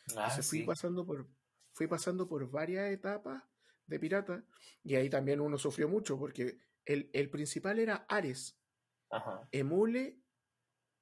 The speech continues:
Speaker 2: pero Ares y Emule, tú podías bajar de todo, querías juegos, bajabas juegos, si querías videos, bajabas videos, y salía un video, por ejemplo, de ese tiempo de los Backstreet Bo-, de los Backstreet Boys,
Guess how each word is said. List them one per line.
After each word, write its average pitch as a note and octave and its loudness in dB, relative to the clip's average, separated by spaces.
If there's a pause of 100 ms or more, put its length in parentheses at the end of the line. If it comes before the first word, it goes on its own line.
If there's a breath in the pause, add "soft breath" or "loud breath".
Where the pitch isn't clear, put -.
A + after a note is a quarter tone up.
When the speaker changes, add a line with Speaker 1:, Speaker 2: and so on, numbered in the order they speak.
(260)
Speaker 2:
pero D3+ 2
Ares A3+ 2
y F#3+ 0
Emule, G#3 2
tú G3 2
podías A3+ 2
bajar G#3 2
de G3 -2
todo, G#3+ 2
querías F#3+ 2
juegos, G#3 2
bajabas F3+ 2
juegos, E3+ 0
si D#3+ -4
querías D#3+ 0
videos, F3 0
bajabas E3 -2
videos, E3 -2 (400 loud breath)
y C#3 -4
salía D3 2
un G#3+ 0
video, F#3 4
por F3+ 0
ejemplo, F#3 0 (400)
de C#3 0
ese C#3+ 0
tiempo D3+ -2
de A#2 4
los A2+ -4
Backstreet E3+ -2
Bo-, G#3 0
de D#3 0
los C3+ -4
Backstreet E3 -6
Boys, A#3+ -2